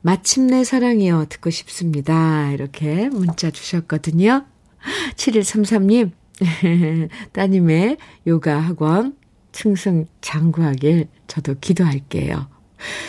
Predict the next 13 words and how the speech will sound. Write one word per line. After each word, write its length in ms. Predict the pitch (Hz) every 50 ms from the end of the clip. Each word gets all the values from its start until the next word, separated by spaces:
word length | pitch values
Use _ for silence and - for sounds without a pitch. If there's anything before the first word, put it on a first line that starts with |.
| - - -
편의점 520 | - - 302 302 320 294 285 320 320 320 330
상품권 680 | 320 339 330 311 - - 285 254 - 233 208 202 196
보내드리고요. 880 | 190 202 180 175 170 160 165 151 160 151 - 190 226 285 294 226 165 - - - - - _ -
아, 160 | - 139 143
신청해주신 840 | 143 - 208 208 190 - 208 180 160 147 147 147 143 - 175 165 165 -
유심초의 840 | 175 180 170 - 196 185 175 - 185 160 151 160 185 233 320 370 370 _
마침내 440 | - 175 170 - - - 180 165 165
사랑이여, 640 | 160 - 185 190 180 175 165 147 135 131 131 123 - -
이 80 | 165
노래는 400 | 160 156 147 156 151 175 196 185
장은아의 600 | - - - 196 180 190 185 180 170 175 196 233 233
고귀한 380 | - 214 175 180 208 196 190
선물 500 | 180 175 196 170 160 160 156 156 151 -